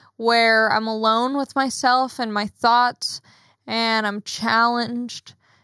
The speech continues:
You know, I learn things about myself, kind of, you know, Into the Wild style. Uh, I want to, I wanna put out, like, a thirty-minute comedy special, either just, you know, on my own YouTube channel,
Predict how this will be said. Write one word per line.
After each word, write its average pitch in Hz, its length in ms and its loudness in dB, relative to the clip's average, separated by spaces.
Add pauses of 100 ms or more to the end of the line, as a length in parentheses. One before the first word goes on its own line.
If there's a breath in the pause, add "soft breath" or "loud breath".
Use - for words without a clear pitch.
(140)
You 226 120 -6
know, 220 120 2
I 214 140 2
learn 233 480 -2
things 233 340 -2
about 233 220 0
myself, 233 340 -4
kind 277 220 -6
of, 226 160 -8
you 240 100 -6
know, 220 160 -2
Into 214 240 -8
the 220 100 -2
Wild 208 720 0
style. 214 800 0 (960 soft breath)
Uh, 233 720 4
I - 80 -2
want 240 460 0 (140)
to, 240 920 0 (720)
I 233 80 2
wanna 269 160 2
put 285 240 0
out, 277 260 4
like, 262 160 -4
a 254 60 -6
thirty-minute 240 1000 -2 (320)
comedy 254 500 -2
special, 302 760 -4 (800 soft breath)
either 254 380 2
just, 240 360 -6
you 233 220 -8
know, 226 180 2
on 220 160 2
my 220 240 0
own 220 280 -2
YouTube 233 480 -2
channel, 277 680 2